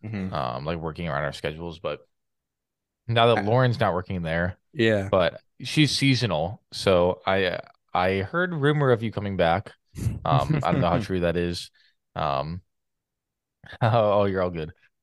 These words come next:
Speaker 2: Um, but that'll be, that'll be fun to talk to you again. Um, after hours vers-,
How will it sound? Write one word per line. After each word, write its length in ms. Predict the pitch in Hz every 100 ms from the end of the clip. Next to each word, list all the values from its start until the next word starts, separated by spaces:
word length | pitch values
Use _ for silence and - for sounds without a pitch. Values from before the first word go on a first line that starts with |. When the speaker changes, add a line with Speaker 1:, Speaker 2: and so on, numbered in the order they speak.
| -
Speaker 2:
Um, 480 | 95 90 76 78 90 _
but 100 | 101
that'll 160 | 120 120
be, 160 | 117
that'll 180 | 107 110
be 40 | 113
fun 160 | 110
to 60 | 95
talk 220 | 98 90
to 60 | 85
you 60 |
again. 380 | 85 87 85 92 _ _ _ _ _ _
Um, 280 | 92 80 73 -
after 380 | 107 117 151 139
hours 320 | 107 113 107
vers-, 220 | 107